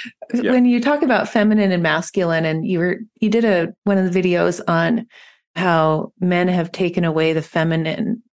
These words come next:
Speaker 2: aspect of women and kinda goes back to Adam and Eve.
Speaker 1: Yeah, yeah, yeah. So it wasn't necessarily Adam at all, and it wasn't necessarily Eve,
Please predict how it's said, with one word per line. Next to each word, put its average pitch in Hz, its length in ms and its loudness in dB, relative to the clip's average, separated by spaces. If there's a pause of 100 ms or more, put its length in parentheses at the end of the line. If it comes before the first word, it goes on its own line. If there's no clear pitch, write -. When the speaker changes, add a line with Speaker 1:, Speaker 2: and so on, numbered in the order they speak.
(100)
Speaker 2:
aspect 165 580 -2
of 160 120 0
women 160 500 0
and 151 480 0 (220)
kinda 180 200 0
goes 165 200 0
back 165 240 0
to - 80 -2
Adam 160 240 0
and 160 80 -2
Eve. 165 320 -4 (340)
Speaker 1:
Yeah, 135 140 -2
yeah, 123 140 2
yeah. 101 260 -2
So 113 500 -2
it 123 120 -2
wasn't 156 280 0
necessarily 120 560 0
Adam 87 520 -2 (300)
at 87 120 -2
all, 73 480 -6
and 90 120 -6
it 85 60 -2
wasn't 90 240 -2
necessarily 85 540 -4
Eve, 78 440 -4